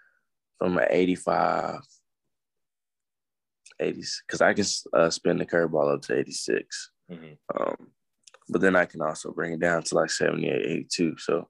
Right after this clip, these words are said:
Speaker 2: Right.
Speaker 1: being able to manipulate that pitch kinda adds it like a third breaking ball in a sense. Uh, for the slider,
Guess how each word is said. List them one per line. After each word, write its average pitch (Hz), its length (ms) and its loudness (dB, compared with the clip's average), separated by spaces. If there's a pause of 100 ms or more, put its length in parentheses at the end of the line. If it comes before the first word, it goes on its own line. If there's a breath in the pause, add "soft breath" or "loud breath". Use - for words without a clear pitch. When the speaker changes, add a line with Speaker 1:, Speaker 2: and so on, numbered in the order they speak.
(380 loud breath)
Speaker 2:
Right. 76 220 -12 (100)
Speaker 1:
being 98 200 4
able 95 160 4
to 87 140 -2
manipulate 87 560 2
that 80 200 0
pitch - 380 -6 (580)
kinda 104 260 2
adds 92 300 4
it 82 80 0
like 80 220 0
a - 80 -10
third 78 320 -4
breaking 67 320 -6
ball 57 260 -2
in 69 140 -2
a 65 80 -4
sense. - 500 -2 (480 soft breath)
Uh, 82 200 2
for 82 160 4
the 80 80 4
slider, 82 600 2